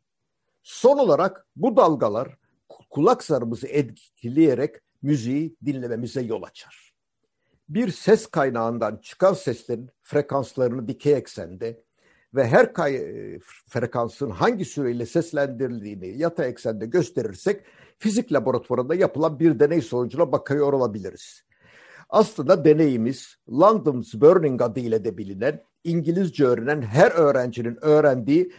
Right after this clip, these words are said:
meşhur şarkının seslendirişinde kulağımıza ulaşan seslerin yatay eksende zaman,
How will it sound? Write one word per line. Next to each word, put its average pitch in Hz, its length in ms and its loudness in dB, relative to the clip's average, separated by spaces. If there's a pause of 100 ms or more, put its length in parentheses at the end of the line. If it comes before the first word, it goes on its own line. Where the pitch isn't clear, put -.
(140)
meşhur 190 420 0
şarkının 135 540 0
seslendirişinde 139 1300 -2
kulağımıza 127 640 0
ulaşan 131 540 -4 (260)
seslerin 156 800 0 (260)
yatay 160 360 4
eksende 117 480 -4
zaman, 120 380 -4